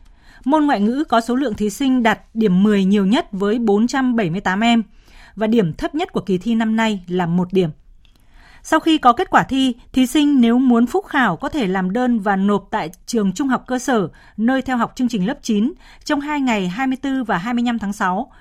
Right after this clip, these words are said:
Thời gian chấm phúc khảo từ ngày hai mươi chín tháng sáu đến ngày mùng một tháng bảy và trả kết quả vào ngày mùng hai tháng bảy. Đối với lớp mười chuyên,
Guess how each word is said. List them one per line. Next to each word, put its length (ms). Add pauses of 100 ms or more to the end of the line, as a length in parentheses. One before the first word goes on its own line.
(260)
Thời 160
gian 220
chấm 180
phúc 180
khảo 320 (240)
từ 100
ngày 180
hai 160
mươi 140
chín 160
tháng 120
sáu 280
đến 200
ngày 140
mùng 160
một 160
tháng 140
bảy 220 (280)
và 140
trả 220
kết 220
quả 340
vào 120
ngày 160
mùng 140
hai 160
tháng 160
bảy. 220 (800)
Đối 160
với 260
lớp 200
mười 200
chuyên, 340